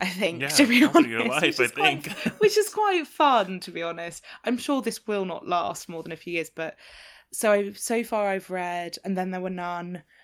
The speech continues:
Speaker 1: Murder on the Orient Express, Death on the Nile, and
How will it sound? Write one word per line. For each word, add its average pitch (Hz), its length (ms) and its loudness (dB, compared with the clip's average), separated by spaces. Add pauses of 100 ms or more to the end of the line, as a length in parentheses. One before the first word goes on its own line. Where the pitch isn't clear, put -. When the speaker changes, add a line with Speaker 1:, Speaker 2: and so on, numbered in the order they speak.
(580)
Speaker 1:
Murder 214 320 2
on 208 80 -2
the 196 80 -2
Orient 185 260 -6
Express, - 840 -8 (880)
Death 190 240 2
on 180 120 -6
the 180 60 -8
Nile, 180 760 -8 (760)
and 175 1120 -6